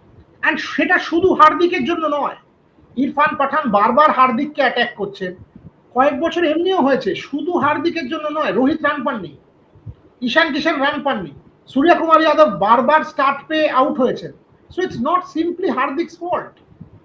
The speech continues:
Having said that, এই যে পারিপার্শ্বিকেরও চাপটা হার্দিকের ওপরে আসছে,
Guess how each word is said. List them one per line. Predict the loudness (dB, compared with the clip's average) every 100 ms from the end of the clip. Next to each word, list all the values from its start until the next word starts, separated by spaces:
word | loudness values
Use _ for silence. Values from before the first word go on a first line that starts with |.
| _
Having | -2 0 0 0
said | 2 2
that, | 2 -2
এই | -2
যে | -4
পারিপার্শ্বিকেরও | -4 -4 -4 -2 -2 -2 -2 -6 -6 -6
চাপটা | -4 -4 -4 -4 -2
হার্দিকের | -2 -2 -4 -4
ওপরে | -4 -2 -2
আসছে, | -2 -6 -14 -20